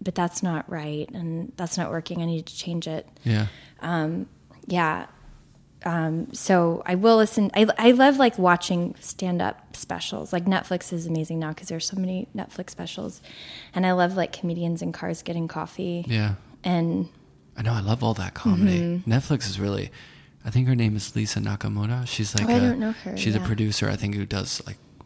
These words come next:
Speaker 2: I think produces all those comedy or, like,
Speaker 1: Mm-hmm.
Speaker 2: has been really in-, instrumental in getting Netflix to be, like, the comedy platform.
Speaker 1: Oh, that's
Speaker 2: But
Speaker 1: awesome! Yeah.
Speaker 2: it's, like, a gold mine of stuff
Speaker 1: Yeah.
Speaker 2: on there.
Speaker 1: Yeah. Yeah. And it's perfect 'cause you can just kind of turn it on and not think about,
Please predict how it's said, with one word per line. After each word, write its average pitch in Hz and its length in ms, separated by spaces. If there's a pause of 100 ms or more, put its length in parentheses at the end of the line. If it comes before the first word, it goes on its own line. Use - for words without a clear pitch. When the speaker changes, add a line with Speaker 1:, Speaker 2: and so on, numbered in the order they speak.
Speaker 2:
I - 60
think 98 260
produces 101 400
all 92 100
those 92 220
comedy 92 440
or, 190 140
like, 185 180
Speaker 1:
Mm-hmm. 180 100 (280)
Speaker 2:
has 110 160
been 110 160
really 92 300 (100)
in-, 104 160 (240)
instrumental 95 600
in 98 200 (140)
getting 90 260
Netflix - 460
to - 80
be, 85 160
like, 82 160
the - 80
comedy 87 400
platform. 98 340
Speaker 1:
Oh, - 20
that's - 160
Speaker 2:
But - 100
Speaker 1:
awesome! 165 320
Yeah. 165 240
Speaker 2:
it's, 110 140
like, 92 200
a 87 80
gold 95 320
mine 82 260
of - 140
stuff - 280 (140)
Speaker 1:
Yeah. - 60
Speaker 2:
on - 100
there. - 260 (600)
Speaker 1:
Yeah. 160 300 (360)
Yeah. 220 140
And 208 100
it's 190 120
perfect 240 360
'cause 190 140
you 185 80
can 180 160
just 175 160
kind 180 200
of - 120 (280)
turn 175 220
it 165 160
on 156 140
and 160 120
not 160 220
think 175 180
about, 90 360